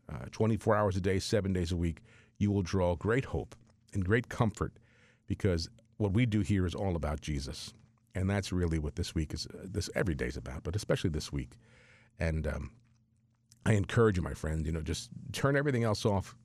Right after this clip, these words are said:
Keep us on in the background. Some great programming coming up. Um, just to share with you some of that.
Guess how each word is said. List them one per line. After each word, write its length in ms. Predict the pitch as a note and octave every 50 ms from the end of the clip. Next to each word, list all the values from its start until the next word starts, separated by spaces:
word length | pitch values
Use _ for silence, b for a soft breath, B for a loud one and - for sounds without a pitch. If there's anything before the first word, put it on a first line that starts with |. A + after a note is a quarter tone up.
| _ _ -
Keep 200 | - E3 E3 -
us 140 | C3 - C3+
on 140 | A#2 A2+
in 40 | A2
the 60 | G#2
background. 460 | F#2 F#2 F#2+ F#2+ F2+ - G2 F#2+ E2+ -
Some 100 | E2+ D#2
great 240 | D#2 G2 B2 C3
programming 460 | - - B2+ A2 A2 A#2 G#2+ G#2+ G2+ F2+
coming 280 | - - F#2+ F#2+ F#2
up. 220 | F2+ F2+ F2 - - B B B B B B B B B B B
Um, 520 | - F2+ F2+ F2 E2+ E2 D#2+ D2+ E2 F2 - - - _ _ _ - - - - -
just 180 | F#2+ F#2+ - -
to 60 | -
share 260 | - - A#2+ A2+ G#2
with 200 | G#2 G#2+ - -
you 60 | F#2
some 240 | - - A2+ A2 A2+
of 100 | G2 E2
that. 260 | E2+ F2+ D#2+ D#2+ F2